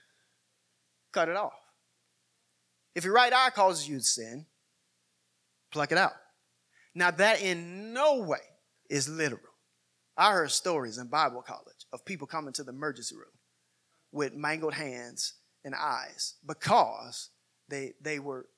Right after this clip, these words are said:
they were, uh, trying to obey the, this scripture. So, like, eh,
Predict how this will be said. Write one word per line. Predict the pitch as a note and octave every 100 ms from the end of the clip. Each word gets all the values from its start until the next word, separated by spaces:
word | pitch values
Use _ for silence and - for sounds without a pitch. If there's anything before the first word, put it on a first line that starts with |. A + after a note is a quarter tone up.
| _
they | C#3+ D3+
were, | C#3+ C#3 C3 C#3
uh, | C3
trying | - D3+ C#3
to | D3+ C3+
obey | C3+ D3+ C3+ B2+ _ _ _ _
the, | C#3+ C3+ -
this | C#3 C3
scripture. | D#3+ B2+ A2
So, | - B2
like, | A#2+ - _ _ -
eh, | -